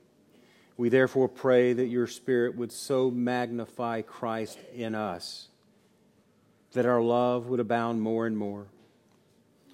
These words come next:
that we would approve things which are excellent,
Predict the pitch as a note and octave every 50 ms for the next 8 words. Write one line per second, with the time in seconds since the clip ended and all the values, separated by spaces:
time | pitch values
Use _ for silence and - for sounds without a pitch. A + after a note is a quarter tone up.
0 | - - - - - D3+ D3+ D3 D3 E3 F3 F3+ F3+ E3+ D#3+ D#3 - - - E3+
1 | E3 E3 E3 E3+ E3 - - D3 D3 D3+ D3+ C3 B2+ D#3 D3 - E3 D#3 D3 D#3
2 | E3 - - - A#2 G2+ A2 - - -